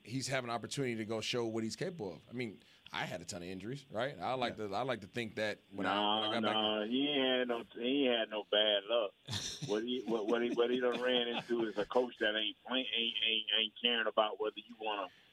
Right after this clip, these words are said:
Speaker 3: be babied or not.
Speaker 4: His early
Speaker 3: He
Speaker 4: on, he had some
Speaker 3: Co-
Speaker 4: maturity. It wa-, it was,
Speaker 3: Yeah, yeah. He,
Speaker 4: you know,
Speaker 3: that,
Speaker 4: then you
Speaker 3: that,
Speaker 4: couple
Speaker 3: you
Speaker 4: that
Speaker 3: know.
Speaker 4: with the injuries,
Speaker 1: Yeah.
Speaker 4: and then you couple that with the
Speaker 3: Man.
Speaker 4: draft pick position.
Speaker 1: Bad combo.
Speaker 2: Go ahead, Nate.
Speaker 3: Bruh,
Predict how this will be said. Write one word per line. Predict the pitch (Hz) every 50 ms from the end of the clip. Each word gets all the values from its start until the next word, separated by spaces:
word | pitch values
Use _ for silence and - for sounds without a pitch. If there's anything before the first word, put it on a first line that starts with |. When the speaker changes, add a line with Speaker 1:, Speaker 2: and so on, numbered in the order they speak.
| _ - -
Speaker 3:
be | 113 110 95
babied | - 104 113 127 120 104 104 92 87
or | 87
not. | 87 92 87 82 80 -
Speaker 4:
His | - 247 339 - - -
early | 226 277 320 302 294
Speaker 3:
He | 247 247
Speaker 4:
on, | 262 247 233 185
he | 180 269 247
had | 220 208 190
some | - 156
Speaker 3:
Co- | 190 170
Speaker 4:
maturity. | 143 - - - 240 214 185 147 143 135
It | 165 185
wa-, | 185 185 -
it | 202 220 190
was, | 190 180 165 151
Speaker 3:
Yeah, | 139 160 165 156 123 98 87 - - - - 82
yeah. | 98 117 139 131 110 101 104 117
He, | 135
Speaker 4:
you | 160 190 196
know, | 190 180 165 151 143
Speaker 3:
that, | 135 139 139 123 -
Speaker 4:
then | - 214 240 247
you | 247 202
Speaker 3:
that, | -
Speaker 4:
couple | - 254 277 277 269
Speaker 3:
you | 254 202
Speaker 4:
that | 214 202
Speaker 3:
know. | -
Speaker 4:
with | 202 175 147
the | 170 170 170
injuries, | 165 151 139 147 143 143 143 143 139 - - 139 139
Speaker 1:
Yeah. | 156 170 139 101 95 - _ _ - - _ -
Speaker 4:
and | 160 165
then | 175 185
you | 190 165
couple | - 220 170 202 190
that | 196 196 -
with | 175 -
the | - 147
Speaker 3:
Man. | 135
Speaker 4:
draft | 175 190 190 175 -
pick | - 190 - -
position. | - 151 139 180 175 - - 127 170 147
Speaker 1:
Bad | 131 131 127 123 -
combo. | 123 113 98 87 76 69 - - _ _ _ _ _ _ _ -
Speaker 2:
Go | 131 135
ahead, | 143 135 123
Nate. | 120 120 113
Speaker 3:
Bruh, | 101 101 101 101